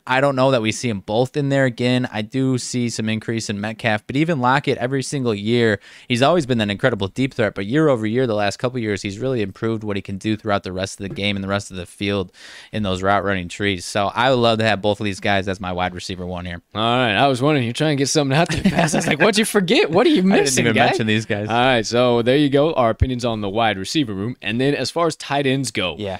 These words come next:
Speaker 2: it is projected, uh, Will Dissly, but they got Gerald Everett from, uh, the Rams.
Speaker 1: Mm-hmm.
Speaker 2: And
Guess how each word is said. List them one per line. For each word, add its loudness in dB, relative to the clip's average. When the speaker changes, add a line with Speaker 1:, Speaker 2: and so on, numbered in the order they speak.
Speaker 2:
it 0
is 0
projected, -2
uh, 2
Will -2
Dissly, -2
but -2
they -12
got -6
Gerald -2
Everett -4
from, -4
uh, 0
the -8
Rams. -4
Speaker 1:
Mm-hmm. -10
Speaker 2:
And -6